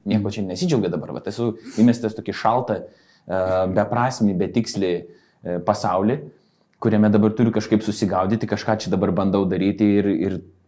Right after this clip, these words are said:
komplikuotai gaunasi. Ir dažnai labai blogai gaunasi, tai kaip aš save susikuriu. O dar jeigu kitas susikuria, jeigu dar man kažkaip save pavyksta kažką padaryti, kaip man patiktų, o kitas susikuria, kaip jam patiktų jisai,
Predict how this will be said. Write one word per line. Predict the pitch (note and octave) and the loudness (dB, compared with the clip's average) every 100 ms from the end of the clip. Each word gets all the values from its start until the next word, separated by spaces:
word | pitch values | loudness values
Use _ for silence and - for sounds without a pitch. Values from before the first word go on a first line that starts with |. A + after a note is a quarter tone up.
| _ | _
komplikuotai | - G#2 G2+ G2 A#2+ - F2+ | 0 0 0 0 0 0 -2
gaunasi. | D#3+ D3 - A#2 - - | 0 0 -4 -10 -16 -10
Ir | G2 F2 | -6 -2
dažnai | F2+ F#2+ A2 | -2 0 0
labai | F#2 F#2 F#2 | 0 0 0
blogai | F2+ G#2 E3+ | 0 0 0
gaunasi, | C#3+ A2 - | 2 0 -2
tai | G#2 | -6
kaip | G2+ E2 | -6 -6
aš | D2+ | -6
save | F#2 F2 | -6 -6
susikuriu. | G2 A#2 - F2 D2+ - _ _ - | -4 -2 -2 -4 -8 -16 _ _ -8
O | - | 0
dar | G#2+ A2 | 4 4
jeigu | A2+ G2 | 4 2
kitas | F#2+ C#3+ A2+ | 0 0 0
susikuria, | G2+ B2+ A2 G2 G#2 | -2 0 2 4 4
jeigu | G#2+ | 4
dar | G#2+ | 4
man | G#2+ G#2 | 2 -2
kažkaip | G2+ - A#2 - | -6 -2 -2 -2
save | A2+ G#2 | 0 0
pavyksta | G#2 G2 G#3 - F3+ | 0 0 0 0 -2
kažką | C#3 C3 A#2 | -2 -2 2
padaryti, | A#2 A2+ G#2 | 2 2 0
kaip | |
man | G#2+ G#2+ | 0 0
patiktų, | G#2+ G2+ B2 - - - _ _ _ _ - | 0 0 -2 -2 -10 -16 _ _ _ _ -4
o | A2+ | 0
kitas | F#3 B2+ | 0 0
susikuria, | B2+ B2+ D#3 A#2+ | -2 -2 0 0
kaip | A#2 A2 | 0 -2
jam | G3+ A#3 G#3+ | 0 2 2
patiktų | B2+ - - - - | 2 0 -2 -6 -6
jisai, | G#2 G#2+ A2+ D2 | 0 0 0 -6